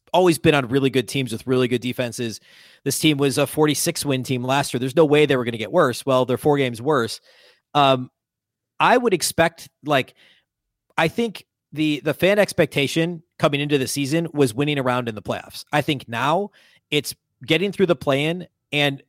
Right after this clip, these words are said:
pushing, you know, that, that first round series to six or seven games. And they pushed Memphis last year to six games.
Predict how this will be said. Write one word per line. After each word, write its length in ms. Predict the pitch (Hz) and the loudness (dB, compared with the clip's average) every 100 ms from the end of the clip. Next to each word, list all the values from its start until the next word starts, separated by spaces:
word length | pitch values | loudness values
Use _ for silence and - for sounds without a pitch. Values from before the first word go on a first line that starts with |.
| _ | _
pushing, 640 | - 190 185 202 170 156 - | 0 0 0 -2 -2 -4 -6
you 80 | 143 | -4
know, 140 | 139 131 | -2 0
that, 260 | 127 - | -2 -4
that 240 | 139 127 - _ | -6 -6 -6 _
first 260 | - 170 - | -2 -2 0
round 220 | 160 139 | -2 -2
series 300 | - 143 123 | -2 -2 -2
to 100 | - | -4
six 260 | 120 143 - | -6 -8 -8
or 60 | |
seven 280 | 131 123 110 | -4 -4 -4
games. 280 | 110 101 90 | -6 -8 -8
And 60 | 127 | -4
they 60 | 147 | -2
pushed 300 | 202 175 143 | 0 -2 -4
Memphis 320 | 139 139 - | -4 -4 -2
last 200 | 135 - | -2 -2
year 80 | 113 | -6
to 60 | |
six 240 | - 127 - | -6 -8 -4
games. 320 | 120 113 | -4 -4